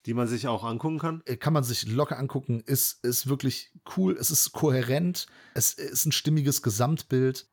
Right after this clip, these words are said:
Speaker 2: auch wenn man immer noch hätte ein paar Szenen, äh, nicht so lange laufen lassen müssen, aber okay. Alles ist hier besser. Obwohl ich, ich hab einfach gemerkt, ich bin eher der, der Fan von diesen Solo-Abenteuern von Batman.
Speaker 1: Ah.
Speaker 2: Ich möchte den agil kämpfen sehen und ich möchte den als Detektiv sehen und ich möchte den gegen geile Bösewichte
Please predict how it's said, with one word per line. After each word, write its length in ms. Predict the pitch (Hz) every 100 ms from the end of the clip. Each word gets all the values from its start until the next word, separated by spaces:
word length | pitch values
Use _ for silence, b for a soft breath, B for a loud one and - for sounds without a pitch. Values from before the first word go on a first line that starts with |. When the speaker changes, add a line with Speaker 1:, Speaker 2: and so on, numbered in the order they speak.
| 123
Speaker 2:
auch 160 | - 110
wenn 100 | 143
man 200 | 147 135
immer 200 | - 151
noch 200 | 127 104
hätte 200 | 107 -
ein 60 | 95
paar 200 | - 113
Szenen, 800 | 107 - 107 107 101 - - 90 -
äh, 100 | 131
nicht 200 | 127 -
so 80 | 110
lange 200 | 107 101
laufen 320 | 104 - 101
lassen 260 | 95 -
müssen, 300 | 101 110 110
aber 260 | - 120 -
okay. 320 | - - 82 B B B B B B -
Alles 340 | 151 156 -
ist 180 | 123 -
hier 500 | 143 131 123 110 95
besser. 360 | 92 - - -
Obwohl 320 | - 110 131 -
ich, 200 | 117 -
ich 120 | 107
hab 140 | 151 -
einfach 280 | 143 139
gemerkt, 440 | - 110 113 127 - -
ich 180 | -
bin 140 | 147 135
eher 140 | 117
der, 100 | 117 107
der 480 | 113 101 110 110 101
Fan 340 | - 113 110
von 240 | - 101 101
diesen 380 | 101 98 95 95
Solo-Abenteuern 880 | 107 120 139 - 107 113 110 104 95
von 140 | 98
Batman. 460 | 90 - 80 85 -
Speaker 1:
Ah. 300 | 110 107 104
Speaker 2:
Ich 180 | 98 -
möchte 240 | 127 -
den 380 | 107 113 110 - -
agil 340 | 101 143 135
kämpfen 380 | - 143 - 123
sehen 200 | 120 120
und 100 | 113
ich 120 | -
möchte 220 | 113 -
den 180 | 107 107
als 200 | 104 -
Detektiv 460 | 98 101 - 135 -
sehen 380 | 120 117 113
und 100 | -
ich 120 | 101 110
möchte 240 | 107 107
den 160 | 107 104
gegen 260 | 104 101
geile 300 | - 110 120
Bösewichte 720 | 101 110 101 101 104 - 117